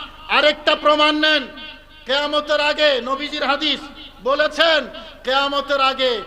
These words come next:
সারা পৃথিবী থেকে ইমান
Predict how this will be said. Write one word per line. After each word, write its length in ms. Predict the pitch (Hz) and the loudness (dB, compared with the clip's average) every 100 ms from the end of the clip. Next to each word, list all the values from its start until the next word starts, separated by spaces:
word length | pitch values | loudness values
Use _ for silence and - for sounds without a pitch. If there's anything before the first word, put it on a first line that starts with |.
| - - - | -12 -20 -12
সারা 440 | 214 240 247 240 240 | -6 0 2 2 0
পৃথিবী 400 | 254 247 254 254 | -10 -10 -10 -10
থেকে 440 | 240 247 233 214 - - - | -8 -6 -4 -4 -6 -16 -14
ইমান 800 | 208 233 240 233 233 233 220 196 | -8 -6 -4 -2 0 2 0 -2